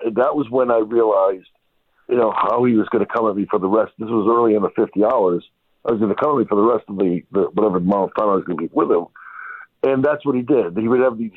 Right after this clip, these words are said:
disparate things he'd throw in, trying to get me to say that, uh, Trump was, uh, was, uh, you know, was aware of the release of the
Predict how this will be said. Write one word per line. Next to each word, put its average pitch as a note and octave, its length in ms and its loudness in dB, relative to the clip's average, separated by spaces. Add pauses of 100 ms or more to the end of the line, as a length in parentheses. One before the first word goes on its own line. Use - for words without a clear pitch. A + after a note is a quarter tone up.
(100)
disparate C#3 540 -2
things A#2 180 -2
he'd G#2+ 260 2
throw B2+ 260 2
in, A2+ 220 0 (360)
trying A#2 220 0
to A#2+ 60 0
get G#2+ 220 0
me A#2 80 0
to A2+ 100 2
say A2+ 300 2
that, G#2 180 0 (100)
uh, A2 200 4 (540)
Trump C3 260 -2
was, A#2 280 -2
uh, G#2 260 2 (600)
was, G2+ 460 0
uh, D#2+ 800 2
you A#2 100 0
know, G#2 140 2
was F#2 200 2
aware A#2+ 440 4
of G#2 200 -4
the G2+ 300 0
release A2+ 420 2
of G2+ 200 0
the F2+ 180 4